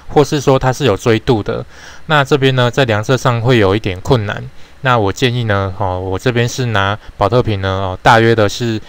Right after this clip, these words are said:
量出它的深度，以及以保特瓶的外形呢来做参考，来去做后续的动作。那就以这种方式来去量测它。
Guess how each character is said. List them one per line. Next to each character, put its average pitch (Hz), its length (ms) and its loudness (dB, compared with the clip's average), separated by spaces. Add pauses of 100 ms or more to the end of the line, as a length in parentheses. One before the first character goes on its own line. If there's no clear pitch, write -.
(240)
量 107 200 0
出 127 200 0
它 117 180 2
的 104 260 4
深 113 280 0
度， 117 240 4
以 110 80 -4
及 101 280 -6 (340)
以 104 200 -4
保 104 160 4
特 127 100 4
瓶 117 140 0
的 101 100 0
外 127 160 4
形 107 160 -4
呢 95 140 -4
来 98 100 -2
做 117 200 0
参 107 260 -4
考， 101 180 -4
来 90 140 -6
去 110 160 -6
做 101 300 0
后 123 180 2
续 - 100 -6
的 110 80 -2
动 110 220 0
作。 104 260 -2 (280)
那 139 100 2
就 143 140 2
以 110 120 4
这 135 120 2
种 107 120 0
方 110 160 0
式 110 140 -4
来 101 140 0
去 117 160 -2
量 95 200 -2
测 107 220 0
它。 92 300 -6